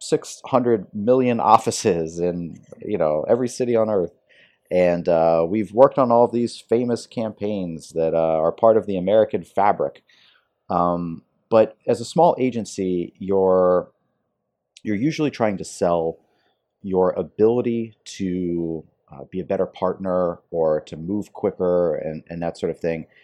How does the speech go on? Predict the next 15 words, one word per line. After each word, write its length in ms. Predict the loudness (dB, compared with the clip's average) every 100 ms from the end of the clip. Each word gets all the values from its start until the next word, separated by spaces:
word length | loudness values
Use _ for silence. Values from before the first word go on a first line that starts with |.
| _ _
And 100 | -8
I, 140 | -6 -6
I 20 |
feel 160 | 0
like 160 | 0 0
it, 140 | -8 -6
it, 180 | -10 -10
it, 180 | -20 -10
sometimes 440 | -8 -2 -2 -2
it 120 | 0
all 300 | 2 4 2 -4
collides 540 | -6 -2 0 0 -2
into 240 | -6 -4 -4
each 160 | -2
other. 320 | 0 0 -2